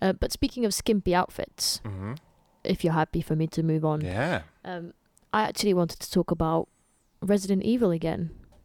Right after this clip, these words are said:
Speaker 1: because we both very much love Ada Wong.
Speaker 2: Yeah.
Speaker 1: And she, she was in fact, in fact so popular that she, I think she was a sidekick first, and then was eventually made into a playable character, which I think is great.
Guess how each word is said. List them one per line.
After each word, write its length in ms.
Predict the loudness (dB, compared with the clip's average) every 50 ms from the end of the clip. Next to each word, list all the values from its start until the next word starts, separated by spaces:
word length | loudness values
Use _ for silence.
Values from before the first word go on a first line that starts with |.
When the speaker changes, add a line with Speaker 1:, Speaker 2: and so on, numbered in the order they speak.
| _
Speaker 1:
because 600 | 0 0 2 2 2 2 4 2 0 -2 -6 -8 -10 -12 -20 _
we 160 | 0 2 2
both 300 | 4 4 4 4 4 2
very 180 | 0 0 0 2
much 240 | 2 0 -2 -2 -2
love 460 | 0 0 0 0 -2 -6 -12 -14 -16 -8 _
Ada 200 | 0 2 2 2
Wong. 320 | 2 2 2 2 2 0 -2 -6 -10 -14 -16 -20 -20 -20 -20 _ -20 _ _ _ _ _ _ -18 -14
Speaker 2:
Yeah. 400 | -10 -8 -8 -8 -8 -10 -12 -10 -2 0
Speaker 1:
And 360 | 2 2 4 2 0 0 -2
she, 260 | 0 0 2 2 2 0
she 160 | 0 2 4
was 120 | 4 4 4
in 80 | 2 2
fact, 360 | 0 0 -2 -4 _ -16 -20 -20 _ _ _ _ _ _ _
in 140 | 0 2 2
fact 200 | 2 0 0 0
so 160 | 2 2 2
popular 460 | 4 4 2 2 2 2 2 2 2
that 160 | 2 0 -2 -2
she, 360 | -2 0 0 0 0 -2 -4 _ -2
I 60 | 0
think 160 | 2 0 0 2
she 100 | 2 2
was 120 | 2 2 0 -2
a 40 | -2
sidekick 600 | 2 4 4 4 4 2 0 -4 -4 -4 -4 -6
first, 580 | -4 -2 -2 -2 -2 -2 -4 -6 -6 -8 -12 -14 -18 _ _ _ -20 -20 -20 -20 -10 -4
and 120 | -2 2 2
then 120 | 2 2
was 120 | 2 0
eventually 380 | 2 2 2 2 0 0 -2 0
made 240 | 2 2 2 2 2
into 400 | 2 0 0 -2 0 2 2 2
a 340 | 2 2 2 2 0 0 2
playable 280 | 2 4 4 4 2 0
character, 520 | -2 -2 -2 -2 -2 -4 -4 -6 -6 -6 -8 -12 -20 -20 -20 -20 _
which 180 | 0 2 2 4
I 60 | 2
think 260 | 2 0 -2 -2 -2
is 120 | -4 -6 -2
great. 560 | 0 0 2 2 0 0 -4 -8 -10 -10